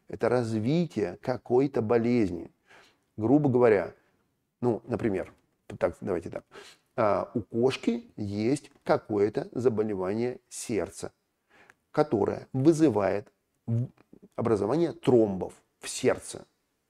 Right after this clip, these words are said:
Этот тромб может улететь куда угодно. Артериям головного мозга, спинного мозга,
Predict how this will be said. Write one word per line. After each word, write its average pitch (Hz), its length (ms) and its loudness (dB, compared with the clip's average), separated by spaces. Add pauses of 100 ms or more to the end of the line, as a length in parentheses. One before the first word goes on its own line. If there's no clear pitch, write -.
(440)
Этот 120 380 -2
тромб 160 360 2
может 107 280 0
улететь 110 480 -2 (140)
куда 123 180 4
угодно. 104 500 2 (380)
Артериям 147 460 -2
головного 131 560 0
мозга, 104 340 -6
спинного 139 560 0
мозга, 101 440 -6